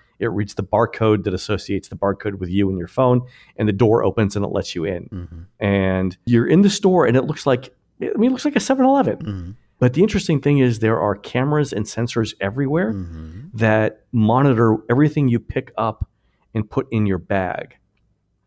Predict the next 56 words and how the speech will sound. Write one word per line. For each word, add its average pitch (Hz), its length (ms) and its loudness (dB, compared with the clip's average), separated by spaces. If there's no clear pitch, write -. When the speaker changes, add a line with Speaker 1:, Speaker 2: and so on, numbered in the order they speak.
Speaker 1:
So 139 120 0
if 107 80 -2
you 110 80 4
make 139 260 4
a, 113 120 6
if - 300 -6
you 131 60 4
make 151 140 4
a 117 80 4
gesture 110 520 -2
like 98 220 0
you're - 80 -6
picking - 340 -6
something 110 360 -4
up, 101 180 -2
or 92 60 -8
if 92 100 -6
you 123 60 4
actually 117 220 0
pick 120 140 -2
it 110 80 2
up, 104 240 0
you'll 117 200 0
get 104 200 2
billed 123 200 4
for 95 200 -2
it. - 20 -12
And 110 80 -2
if 101 80 -2
you 113 60 -4
put 120 120 2
it 107 120 0
back, 98 320 0
you 101 80 0
obviously, 95 280 -4
you 92 80 -4
don't 87 200 -4
get 85 120 -12
billed - 200 -12
for - 180 -8
it. - 60 -14
Speaker 2:
Mm-hmm. 90 260 -10
Speaker 1:
But 98 140 -2
that's 120 220 -2
the 101 160 -4
technology. 98 580 -2
It's - 100 -12
basically 107 400 -4
trying 107 240 -4
to 98 60 0
figure 95 400 -2
out 95 320 -2
from 101 160 -2
your 92 140 -2
movement 110 580 0
Speaker 2:
Mm-hmm. 90 340 -10